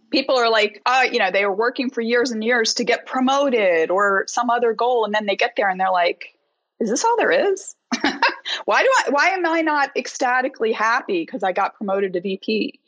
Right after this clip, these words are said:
You know, it's not about that. I mean, I'm not saying that there's anything wrong with advancement and achievement, but you're still gonna be the same person that you are when you get to that corner office,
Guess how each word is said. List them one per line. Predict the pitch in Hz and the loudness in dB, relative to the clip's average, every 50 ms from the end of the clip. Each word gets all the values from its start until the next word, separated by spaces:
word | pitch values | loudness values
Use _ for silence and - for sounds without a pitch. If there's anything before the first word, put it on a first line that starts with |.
| - - - - - - _ _ | -20 -20 -20 -20 -20 -20 _ _
You | - 220 | -2 0
know, | 208 208 208 208 | 0 2 0 0
it's | - - 254 - 302 | -2 -2 -2 0 0
not | 262 269 277 302 302 302 - - | 0 2 2 0 0 -2 -2 -2
about | - 214 202 226 196 208 220 302 294 - | -2 -2 0 0 0 0 0 -2 -4 -4
that. | - - - - - - - - _ _ _ _ - - - - - - | -4 -4 -4 -4 -4 -6 -6 -8 _ _ _ _ -20 -20 -18 -10 -6 -2
I | |
mean, | 247 226 220 226 | -2 0 0 0
I'm | 233 247 | 0 0
not | 254 254 254 - | 0 -2 -2 -2
saying | - 262 240 233 208 | -2 -2 0 0 0
that | 190 185 | -2 -2
there's | - 190 180 185 | -2 -2 -2 -2
anything | 190 185 180 - - 180 175 165 | -2 -4 -4 -4 -4 -4 -2 0
wrong | 170 175 175 185 202 226 247 247 214 180 175 | 0 2 2 2 2 2 2 2 2 0 2
with | 175 170 170 175 170 - _ _ _ - | 2 2 0 0 -2 -8 _ _ _ -10
advancement | - 165 156 151 165 175 180 180 180 185 - - 185 170 139 - | -8 -8 -6 -2 0 2 2 2 0 0 -2 -2 0 0 0 0
and | - 165 160 | 0 0 0
achievement, | 143 - - - - 196 233 320 359 - 254 170 156 147 151 160 - - - - - - - _ _ | 0 -2 -2 -2 0 2 2 2 0 0 0 2 2 2 2 0 -2 -4 -10 -16 -16 -16 -16 _ _
but | - 220 208 - | -2 0 0 0
you're | - 202 220 | 0 -2 -2
still | 220 - - - 262 403 | -2 -2 0 0 0 0
gonna | 427 370 262 | 0 0 0
be | 196 196 | 0 -2
the | 180 175 | -2 -4
same | - - 202 190 165 | -2 -2 -2 -2 -2
person | - - 180 180 202 196 - - 185 170 | -4 -4 -2 -2 -2 -2 -2 -2 -2 -2
that | 156 - - | -2 -2 0
you | 175 180 175 - | 0 0 0 0
are | - 170 175 185 185 180 165 156 151 151 156 - - | 0 0 0 2 2 2 2 2 0 0 -2 -2 -4
when | 175 190 185 175 | -4 -4 -4 -2
you | 175 180 | -6 -4
get | - - 180 180 - - | -2 0 2 2 2 0
to | - - 165 | -4 -2 -2
that | - 180 - | -2 -2 -2
corner | - - 185 165 160 151 147 | -2 -2 -2 0 0 0 2
office, | 160 170 185 190 - - - - - - - - - | 2 2 0 0 -4 -8 -12 -12 -12 -14 -14 -16 -16